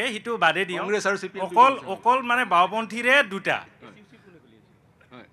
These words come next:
Speaker 2: বাৰু, বাৰু,
Speaker 1: ডক-,
Speaker 2: আপুনি,
Speaker 1: ডক্টৰ
Speaker 2: আপুনি
Speaker 1: কিবা দাস এজন আছে,
Speaker 2: নাই,
Speaker 1: আপুনি
Speaker 2: নাই,
Speaker 1: খবৰ
Speaker 2: মন্তব্য
Speaker 1: ল'ব।
Speaker 2: কৰক, মন্তব্য কৰক।
Speaker 1: গতিকে কথাটো মানে,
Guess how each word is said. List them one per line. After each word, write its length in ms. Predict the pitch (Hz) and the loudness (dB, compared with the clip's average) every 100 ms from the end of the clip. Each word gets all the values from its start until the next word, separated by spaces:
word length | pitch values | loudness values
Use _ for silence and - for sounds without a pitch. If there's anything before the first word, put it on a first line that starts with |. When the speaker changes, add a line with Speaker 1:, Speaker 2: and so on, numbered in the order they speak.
| _ _ _ _ | _ _ _ _
Speaker 2:
বাৰু, 140 | 156 175 | -16 -8
বাৰু, 100 | 220 | -2
Speaker 1:
ডক-, 100 | 269 | -2
Speaker 2:
আপুনি, 120 | 254 | -2
Speaker 1:
ডক্টৰ 260 | 185 - 233 | -6 0 0
Speaker 2:
আপুনি 120 | 247 | 0
Speaker 1:
কিবা 160 | 247 247 | 2 4
দাস 180 | 233 208 | 4 2
এজন 200 | 208 226 | 0 0
আছে, 160 | 214 220 | 0 0
Speaker 2:
নাই, 60 | |
Speaker 1:
আপুনি 120 | 208 202 | -2 -4
Speaker 2:
নাই, 80 | |
Speaker 1:
খবৰ 180 | 208 226 | -2 -2
Speaker 2:
মন্তব্য 240 | 196 143 160 | -2 -4 -8
Speaker 1:
ল'ব। 80 | 180 | -10
Speaker 2:
কৰক, 140 | 151 | -14
মন্তব্য 220 | 185 180 | -16 -16
কৰক। 120 | 147 | -6
Speaker 1:
গতিকে 300 | 165 196 254 240 - | -6 -2 -2 -2 -4
কথাটো 360 | 220 220 247 254 247 226 - - 151 160 | -6 -2 0 2 2 0 -6 -18 -14 -4
মানে, 180 | 190 | -2